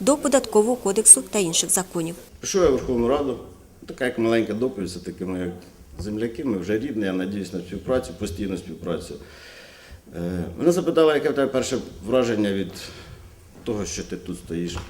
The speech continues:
Speaker 2: на трибуні, чи нажимаєш там кнопку, чи в принципі зайшов в цю залу.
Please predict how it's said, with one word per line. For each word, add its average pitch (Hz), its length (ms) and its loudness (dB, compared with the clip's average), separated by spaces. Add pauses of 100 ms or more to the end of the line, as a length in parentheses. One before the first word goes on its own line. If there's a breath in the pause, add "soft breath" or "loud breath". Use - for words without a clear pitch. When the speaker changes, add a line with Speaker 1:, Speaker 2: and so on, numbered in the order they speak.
(100)
Speaker 2:
на 80 100 -8
трибуні, 98 500 -4 (120)
чи 73 80 -10 (280)
нажимаєш 82 460 -4
там 85 140 -10 (120)
кнопку, 120 280 -4
чи 82 140 -12
в - 40 -12
принципі 120 400 -4
зайшов 101 260 -4
в 87 100 -10
цю 90 100 -6
залу. 85 360 -2